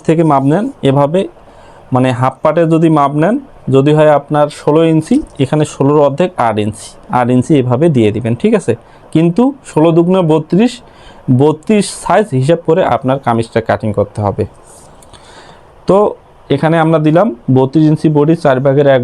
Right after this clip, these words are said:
ভাগ, আট ইঞ্চি। কোমরের মাপ আছে আঠাশ, আঠাশকে চার ভাগ করলে হয় সাত ইঞ্চি, চার সাতা আঠাশ। হিপের মাপ আছে বত্রিশ, চার আষ্টে বত্রিশ। নিচের ঘেরটা আছে কত? বিশ ইঞ্চি। বিশের অর্ধেক করলে হবে দশ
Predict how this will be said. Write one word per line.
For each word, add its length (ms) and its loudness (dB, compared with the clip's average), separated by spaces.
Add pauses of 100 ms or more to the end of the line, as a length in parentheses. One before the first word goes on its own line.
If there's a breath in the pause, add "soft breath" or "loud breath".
ভাগ, 120 0 (340)
আট 180 0
ইঞ্চি। 260 2 (840)
কোমরের 340 2
মাপ 200 2
আছে 120 -4 (160)
আঠাশ, 260 0 (280)
আঠাশকে 280 -2 (200)
চার 200 2
ভাগ 180 0
করলে 220 2
হয় 200 2
সাত 200 -2 (120)
ইঞ্চি, 240 -8 (340)
চার 220 0
সাতা 220 -2 (160)
আঠাশ। 260 -2 (720 loud breath)
হিপের 280 0
মাপ 200 2
আছে 120 -2 (100)
বত্রিশ, 400 0 (140)
চার 200 2
আষ্টে 200 -4 (100)
বত্রিশ। 440 -2 (1080 loud breath)
নিচের 300 2
ঘেরটা 340 0
আছে 120 -8 (100)
কত? 160 0 (920)
বিশ 180 4 (120)
ইঞ্চি। 200 0 (120)
বিশের 300 2
অর্ধেক 300 -2
করলে 260 2
হবে 180 2 (640)
দশ 140 2